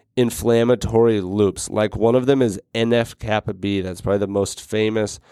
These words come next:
and most important inflammatory pathway that gets turned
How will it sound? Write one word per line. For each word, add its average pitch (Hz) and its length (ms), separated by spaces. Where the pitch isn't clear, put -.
and 107 220
most 110 300
important 107 720
inflammatory 107 1200
pathway 110 640
that 113 180
gets 110 280
turned 110 580